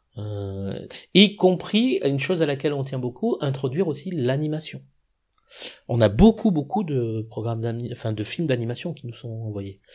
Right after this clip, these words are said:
Notamment parce qu'il y a beaucoup d'écoles qui les envoient. Il y a beaucoup de films d'école, par exemple.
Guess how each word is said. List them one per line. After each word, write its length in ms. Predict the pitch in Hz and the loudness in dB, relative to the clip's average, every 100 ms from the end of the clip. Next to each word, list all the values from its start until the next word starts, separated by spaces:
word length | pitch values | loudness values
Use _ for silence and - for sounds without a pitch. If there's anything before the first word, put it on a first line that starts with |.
| - - | -20 -6
Notamment 320 | - 113 113 | -2 4 4
parce 140 | 120 - | 2 -2
qu'il 100 | 90 | -6
y 40 | |
a 20 | |
beaucoup 180 | 95 - | -6 -6
d'écoles 540 | 95 - 196 202 101 - - - _ | -10 -4 -2 0 -4 -10 -20 -20 _
qui 100 | - | -10
les 140 | 92 | -6
envoient. 240 | 98 113 220 - - - 117 | -4 -2 0 -2 2 2 6
Il 20 | |
y 20 | |
a 40 | |
beaucoup 200 | 117 165 | 6 8
de 60 | 226 | 2
films 180 | - 98 | 2 2
d'école, 340 | 95 - 208 | 2 4 2
par 140 | 110 104 | 2 0
exemple. 380 | 101 98 - | 0 -4 -10